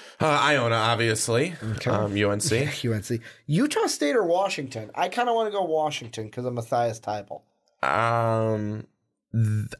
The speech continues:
Speaker 1: I,
Speaker 2: Although a
Speaker 1: I
Speaker 2: lot
Speaker 1: was,
Speaker 2: of analysts are saying
Speaker 1: I was gonna say, I was gonna
Speaker 2: Utah
Speaker 1: pick,
Speaker 2: State.
Speaker 1: I was gonna pick Utah State, but
Speaker 2: Um, shoot,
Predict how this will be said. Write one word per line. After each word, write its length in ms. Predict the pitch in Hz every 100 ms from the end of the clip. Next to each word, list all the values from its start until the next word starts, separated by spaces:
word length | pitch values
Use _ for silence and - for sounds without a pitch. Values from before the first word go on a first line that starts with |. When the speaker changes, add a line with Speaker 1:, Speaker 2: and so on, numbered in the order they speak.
| _ -
Speaker 1:
I, 240 | 123 147
Speaker 2:
Although 200 | 175 190
a 20 | 175
Speaker 1:
I 140 | 147
Speaker 2:
lot 160 | 170 202
Speaker 1:
was, 60 |
Speaker 2:
of 140 | 208 190
analysts 560 | 190 196 190 180 175 -
are 100 | 165
saying 240 | - 170
Speaker 1:
I 60 | 135
was 100 | 123
gonna 180 | 135 127
say, 160 | - -
I 140 | 123
was 100 | 127
gonna 100 | 127
Speaker 2:
Utah 120 | 113
Speaker 1:
pick, 100 | 120
Speaker 2:
State. 180 | - -
Speaker 1:
I 60 | 127
was 120 | 117
gonna 120 | 120
pick 200 | 110 104
Utah 320 | 104 101 104 95
State, 420 | - 101 95 -
but 40 | 160
Speaker 2:
Um, 600 | 165 165 170 170 170 147 - - _ _ _ _ _ - - _ _ _ _
shoot, 420 | - - 113 101